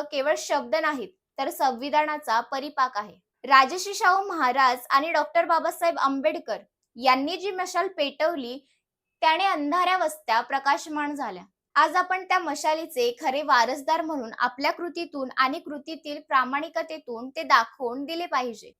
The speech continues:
शाहू महाराजांच्या राज्यकारभारातून आणि बाबासाहेबांच्या संविधानातून उभी राहिलेली समतेची चळवळ ही घोषणांमध्ये नाही, तर विचार, कृती आणि व्यवहार यामध्ये दिसायला हवी. कारण शाहू महाराज आणि डॉक्टर बाबासाहेब आंबेडकर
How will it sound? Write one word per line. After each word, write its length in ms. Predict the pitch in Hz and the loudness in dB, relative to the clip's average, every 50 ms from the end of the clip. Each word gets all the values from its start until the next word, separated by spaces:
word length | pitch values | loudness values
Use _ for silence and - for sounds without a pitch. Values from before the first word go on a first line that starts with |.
| _ _ | _ _
शाहू 360 | - - - 277 285 339 392 | -4 2 4 4 4 4 2
महाराजांच्या 640 | 392 415 415 381 381 370 381 370 381 381 381 403 381 | 2 2 2 2 2 2 0 -2 -4 -2 -2 0 4
राज्यकारभारातून 1160 | 349 285 254 247 226 302 349 359 370 330 311 302 254 320 330 330 339 339 - 247 233 220 220 | 4 4 4 4 2 -2 0 2 2 2 2 2 2 0 2 2 0 -2 -4 -6 -8 -8 -6
आणि 260 | - - 254 262 277 311 | -2 0 0 0 0 -2
बाबासाहेबांच्या 1000 | 254 233 247 233 226 226 269 349 359 - 320 311 285 320 320 311 294 339 339 | 2 4 4 4 4 4 2 2 2 0 -2 -2 -2 -2 -4 -2 -2 -2 -2
संविधानातून 1000 | 330 - 294 262 240 220 220 277 294 349 339 311 320 330 311 - 220 208 185 185 - _ | -2 -2 -4 -4 -4 -4 -6 -4 -2 0 0 0 -2 -4 -6 -6 -8 -10 -10 -10 -12 _
उभी 240 | 247 247 233 294 320 | -10 -8 -6 -2 0
राहिलेली 420 | 320 311 294 285 294 302 302 339 | 0 0 0 0 -2 -6 -6 -8
समतेची 640 | 339 - 302 269 254 262 262 277 294 294 302 330 | -6 -6 -4 -4 -4 -4 -6 -6 -10 -10 -12 -14
चळवळ 520 | 311 - - 339 311 320 311 247 202 190 - - _ _ _ _ _ _ | -16 -8 -4 -2 -2 -2 -2 -2 -4 -6 -8 -12 _ _ _ _ _ _
ही 80 | 359 381 | -8 -4
घोषणांमध्ये 800 | 302 349 339 330 330 - - 320 330 349 359 349 339 294 302 349 | -2 0 -2 -2 -2 -4 -6 -4 -4 -4 -2 -4 -4 -4 -4 -4
नाही, 400 | 339 339 330 330 277 226 185 - _ _ | -4 -4 -4 -6 -6 -10 -14 -18 _ _
तर 120 | 254 254 254 | -8 -8 -6
विचार, 520 | 226 262 269 262 - 247 220 208 196 202 220 _ - | -8 -10 -10 -8 -4 -2 0 0 0 -2 -8 _ -14
कृती 500 | 247 269 269 269 - 208 202 208 269 - _ - | -12 -12 -12 -14 -16 -20 -20 -20 -20 -18 _ -4
आणि 200 | 262 302 349 381 | -2 -2 -2 -2
व्यवहार 340 | 359 330 294 262 285 311 | -2 -2 0 2 2 0
यामध्ये 640 | 320 311 277 269 269 269 277 262 220 202 208 208 233 | 2 0 -2 -2 -2 -4 -6 -8 -8 -8 -6 -6 -6
दिसायला 440 | 233 269 277 - 302 285 285 294 285 | -6 -10 -6 -4 -2 -2 -2 -2 -4
हवी. 200 | 269 220 185 175 | -4 -4 -6 -12
कारण 540 | 185 _ _ _ - 302 294 277 294 359 415 | -20 _ _ _ 4 4 6 6 4 2 -2
शाहू 360 | - - - 370 302 302 330 | -8 -4 0 2 2 4 2
महाराज 300 | 359 392 381 370 381 370 | 2 0 0 0 0 0
आणि 200 | 370 359 370 370 | 0 -2 -2 -4
डॉक्टर 440 | 359 285 285 269 262 - - 320 311 | -4 0 0 0 0 0 -4 -6 -2
बाबासाहेब 480 | 285 294 302 247 311 311 - 349 330 294 - | 0 0 0 0 -2 -4 -4 -4 -4 -4 -4
आंबेडकर 580 | - 247 240 247 240 269 294 311 285 233 214 202 | -4 -4 -4 -4 -4 -4 -6 -6 -6 -4 -4 -4